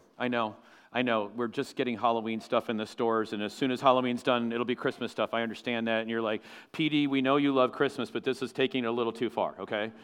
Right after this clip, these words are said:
Just bear with me, right? So you remember that,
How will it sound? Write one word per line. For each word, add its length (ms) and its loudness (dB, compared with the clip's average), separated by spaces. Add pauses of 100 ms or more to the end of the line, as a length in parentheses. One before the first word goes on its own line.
(460)
Just 180 -6
bear 160 8
with 180 2
me, 100 -4
right? 300 0 (2250)
So 160 8
you 140 6
remember 460 6 (320)
that, 680 4